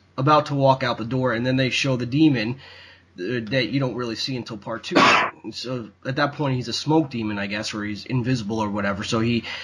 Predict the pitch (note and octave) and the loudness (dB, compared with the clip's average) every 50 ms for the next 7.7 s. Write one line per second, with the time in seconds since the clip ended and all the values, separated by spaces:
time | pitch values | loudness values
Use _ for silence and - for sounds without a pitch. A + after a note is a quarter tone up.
0 | - - - - - _ - D3+ D3 C#3+ - F#3+ F3+ F3+ E3 D#3 - - E3 D#3+ | -12 -14 -16 -18 -14 _ -2 -2 -2 0 0 4 6 6 6 4 4 2 4 4
1 | D#3+ D3+ C#3 D3 C#3+ C#3+ C#3 C3+ B2 B2+ C3+ C#3 C#3 C#3 C#3 C3+ B2+ B2 A#2+ A2+ | 4 4 2 0 0 0 0 -2 -2 0 0 2 2 2 2 0 0 -2 -4 -6
2 | - A#2+ B2 A#2+ G#2+ - - - - - _ C3+ B2 B2 A#2 G#2 G2+ G2+ A#2 D3+ | -6 -6 -6 -6 -6 -8 -8 -10 -12 -12 _ -8 -8 -6 -6 -8 -8 -2 2 4
3 | D#3+ D#3+ D#3+ D3 C3+ C3+ - - C#3 C3+ C3+ C3+ C3 - B2+ B2 A#2+ C3 C3+ C3+ | 6 6 6 6 4 0 0 2 4 6 6 6 4 2 -2 -2 0 2 2 2
4 | C3+ C3+ - - C#3 C#3 C3 A#2+ G#2+ B2 A#2+ A#2+ C3 B2+ - A#2 A#2 B2 A#2+ A#2+ | 2 0 -2 -2 -2 -2 0 0 2 2 4 4 2 2 0 0 0 0 -2 -2
5 | A#2 A#2 A2+ - - - - - - - - - _ _ _ - C3 C3 B2+ B2 | -2 -4 -6 -8 -14 -20 -20 -20 -20 -20 -20 -20 _ _ _ 2 2 4 2 0
6 | A2+ - - - - - D3 C3+ D#3+ D#3 C#3+ - - E3+ D#3+ D3+ C3+ C3+ A2+ - | -2 -6 -8 -10 -8 -4 2 6 6 6 6 4 2 2 2 4 2 0 -2 -4
7 | D3 C#3+ C3 B2+ A2+ A#2 C3 D#3+ E3 D3+ C3 A#2 A2+ G#2+ | -2 -2 -2 -2 -2 0 4 4 6 6 4 4 0 -4